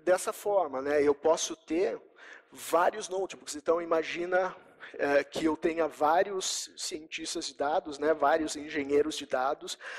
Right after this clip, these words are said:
trabalhando no mesmo ambiente, né, como a gente tem hoje na iFood, né, esse, esse problema de colaboração e reproducibilidade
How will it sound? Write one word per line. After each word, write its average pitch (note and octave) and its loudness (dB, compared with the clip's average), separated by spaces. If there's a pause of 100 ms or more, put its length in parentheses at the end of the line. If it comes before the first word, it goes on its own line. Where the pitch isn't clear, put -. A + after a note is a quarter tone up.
(280)
trabalhando D3 2
no D3+ -6
mesmo D#3 0
ambiente, D3 -4
né, D#3+ 0
como C#3+ 0
a C3+ 4
gente D3 -6
tem C#3+ -2
hoje C#3+ -2
na C#3 -2
iFood, E3 -8
né, C#3+ 4
esse, D#3+ -4
esse - -12
problema D3+ -2
de - -6
colaboração D3 2
e B2+ -6 (260)
reproducibilidade C3+ -4